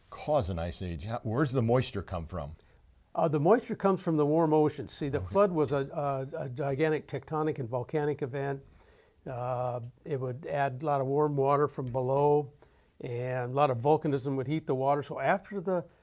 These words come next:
Speaker 2: flood, the, the, the ocean water, that's where the flood water is drained and, and now in the present ocean. So the ocean water would be warm from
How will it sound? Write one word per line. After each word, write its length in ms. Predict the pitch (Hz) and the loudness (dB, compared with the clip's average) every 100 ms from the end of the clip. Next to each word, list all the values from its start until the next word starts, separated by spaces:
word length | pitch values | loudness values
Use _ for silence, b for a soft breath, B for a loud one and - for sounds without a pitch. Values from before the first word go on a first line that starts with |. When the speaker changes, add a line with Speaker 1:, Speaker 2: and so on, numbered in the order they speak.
| b | b
Speaker 2:
flood, 380 | - 165 151 139 | -2 2 2 2
the, 160 | 139 139 | -2 -2
the, 420 | 143 139 131 143 - | -2 0 0 -2 -8
the 180 | 143 160 | 0 4
ocean 400 | 160 190 190 151 | 6 4 4 2
water, 400 | 120 117 117 151 - _ _ | 2 0 -2 -6 -10 _ _
that's 400 | 131 123 - - - - | -4 -4 -8 -16 -18 -12
where 200 | 156 131 | -6 -6
the 100 | 120 | -2
flood 220 | 156 135 | 0 2
water 180 | 131 120 | 2 2
is 80 | 110 | 0
drained 320 | 131 127 120 | 0 0 -2
and, 120 | 113 - _ - | -8 -12 _ -14
and 220 | 151 123 123 | -10 -6 -2
now 240 | 131 123 | -2 -2
in 120 | 117 | -4
the 80 | 110 | -6
present 360 | 101 143 120 110 | -6 -6 -6 0
ocean. 440 | 156 165 113 131 143 b b b b b b b | 0 0 -4 -8 -10 b b b b b b b
So 160 | - 151 | 2 4
the 100 | 147 | 6
ocean 380 | 175 196 - 165 | 6 6 4 4
water 260 | 156 156 | 6 6
would 180 | 139 127 | 4 4
be 120 | 127 | 0
warm 340 | 127 147 165 151 | 2 6 8 6
from 280 | - 117 | 2 -4